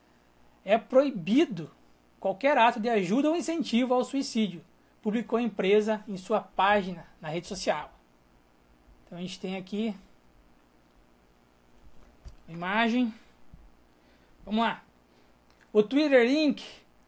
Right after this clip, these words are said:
atualizou suas regras de uso da rede social relacionadas a suicídio e autoflagelação.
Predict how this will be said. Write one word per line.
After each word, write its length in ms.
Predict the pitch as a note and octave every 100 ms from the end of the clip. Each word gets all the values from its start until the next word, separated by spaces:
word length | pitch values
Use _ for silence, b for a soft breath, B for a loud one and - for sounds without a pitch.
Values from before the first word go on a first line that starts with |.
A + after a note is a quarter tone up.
| _ _ -
atualizou 680 | G3 G3 A#3 A3+ G3 B3+
suas 260 | C4+ B3+ G#3+
regras 680 | - G#3+ B3+ F#3+ C#3+ - -
de 180 | E3 A#3+
uso 320 | A#3+ C4+ G#3+
da 100 | A3
rede 220 | G3+ A3
social 480 | C4 - - F#3 F3
relacionadas 520 | - G#3+ G#3 G#3 G3+
a 60 | G#3+
suicídio 760 | G3+ A#3+ G#3 - A#3 B3 C#4 C4 b b b
e 140 | A3+ B3+
autoflagelação. 1120 | G#3+ A3+ A#3 G#3 A3 G3 A3 G#3+ - F#3 F3+